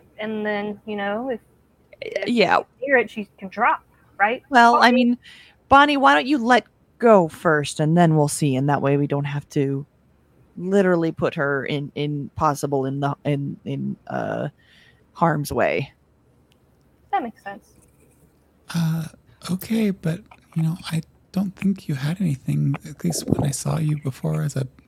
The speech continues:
Speaker 3: hummingbird.
Speaker 2: There wasn't anything that would burn you if we,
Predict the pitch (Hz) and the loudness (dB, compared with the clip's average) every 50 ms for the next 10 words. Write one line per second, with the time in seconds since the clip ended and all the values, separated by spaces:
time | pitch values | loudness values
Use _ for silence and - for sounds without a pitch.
0 | _ - - 147 175 190 156 120 123 123 131 131 - - _ _ _ _ _ _ | _ -8 -4 -2 0 0 0 -2 -2 -4 -6 -6 -8 -14 _ _ _ _ _ _
1 | _ _ _ _ _ _ _ _ _ _ _ _ _ _ _ _ _ _ _ _ | _ _ _ _ _ _ _ _ _ _ _ _ _ _ _ _ _ _ _ _
2 | _ _ _ _ _ _ _ _ _ _ _ _ _ _ _ - 190 180 180 185 | _ _ _ _ _ _ _ _ _ _ _ _ _ _ _ -4 -2 0 2 2
3 | 180 180 185 190 190 190 190 190 - 190 196 196 196 - 190 190 190 196 196 202 | 2 2 2 2 4 4 2 2 2 4 4 4 4 2 2 2 6 6 8 8
4 | 208 214 214 214 214 220 226 - 202 196 - - 196 180 180 175 | 8 8 8 6 6 4 2 0 -2 -4 -2 -2 0 0 0 -2